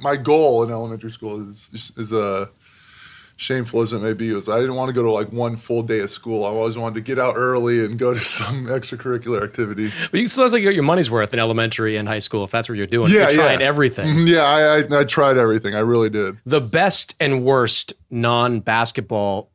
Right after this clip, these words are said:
Speaker 2: activity that, or sport that you played was what?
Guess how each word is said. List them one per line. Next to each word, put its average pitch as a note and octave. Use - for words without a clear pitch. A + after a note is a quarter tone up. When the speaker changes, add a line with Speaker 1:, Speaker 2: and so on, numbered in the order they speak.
Speaker 2:
activity G#2
that, F#2+
or A2+
sport A2
that G2+
you F#2+
played G#2
was F#2+
what? F2